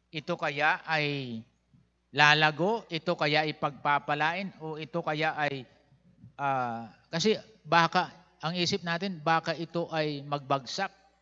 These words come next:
Sayang naman. Ay pag yun ang iniisip mo palagi, no? Ay babagsak ka talaga. Pero, siling dili, mangamuyo ka, no?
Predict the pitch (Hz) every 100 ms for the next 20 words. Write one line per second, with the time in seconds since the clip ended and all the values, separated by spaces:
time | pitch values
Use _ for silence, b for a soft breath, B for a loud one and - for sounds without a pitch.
0 | _ _ - 160 165 175 180 165 165 170
1 | 131 - _ _ _ _ _ _ _ _
2 | 156 175 175 165 180 170 165 165 160 160
3 | 156 - 160 151 151 147 139 139 127 120
4 | 107 _ _ _ _ _ _ _ 123 127
5 | 147 - _ _ _ _ - 139 143 151
6 | 151 151 - 156 139 127 123 139 98 _
7 | _ 139 147 147 147 123 - _ _ _
8 | _ _ _ _ _ _ _ _ _ -
9 | - 117 123 123 135 139 170 208 - _
10 | _ _ _ _ _ _ 110 113 117 139
11 | 156 175 208 170 151 196 214 - _ _
12 | _ _ _ _ _ - 120